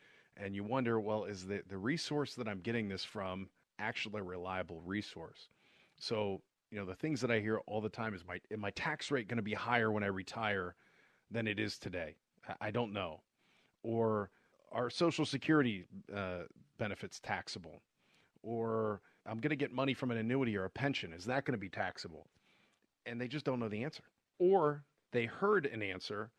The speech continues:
from somebody at work and they just assumed it was right, even though, quite frankly, that person from work heard it from another person and it was just a long game of telephone. And by the time it came to you, who the heck knows? And then the unfortunate reality is, regardless of whether or not that person was right,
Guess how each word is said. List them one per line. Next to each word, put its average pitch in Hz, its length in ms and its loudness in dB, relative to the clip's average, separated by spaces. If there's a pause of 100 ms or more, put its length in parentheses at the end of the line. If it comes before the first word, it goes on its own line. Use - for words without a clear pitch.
(260)
from 110 180 -2
somebody 131 300 4
at 92 100 0
work 107 380 2 (300)
and 110 140 -2
they 113 100 4
just 117 260 -4
assumed 131 380 -2
it 120 100 -2
was 104 120 -6
right, 131 300 4 (280)
even 113 260 -4
though, 101 160 -4
quite 104 260 -4
frankly, 107 300 -4
that 98 180 -2
person 107 320 -2
from 101 140 -8
work 135 260 2
heard 120 180 2
it 110 80 -8
from 113 160 -4
another 147 280 4
person 104 420 -4 (300)
and 110 100 -4
it 110 80 0
was 104 80 -4
just 120 220 -2
a 110 40 0
long 120 300 2
game 117 180 2
of 107 60 0
telephone. 117 520 0
And 98 80 -2
by 110 100 4
the 107 100 -2
time 123 220 -2
it 110 80 -4
came 113 180 -2
to 104 60 -2
you, 113 340 4 (600)
who 147 120 -2
the 131 80 2
heck 131 180 4
knows? 131 440 -4 (100)
And 117 140 0
then 123 80 2
the 123 100 2
unfortunate 143 460 -2
reality 101 520 0
is, 98 140 -2
regardless 113 520 4
of 98 120 -6
whether 107 180 2
or 107 40 0
not 107 200 -2
that - 180 -4
person 117 300 -2
was 92 160 -6
right, 123 340 4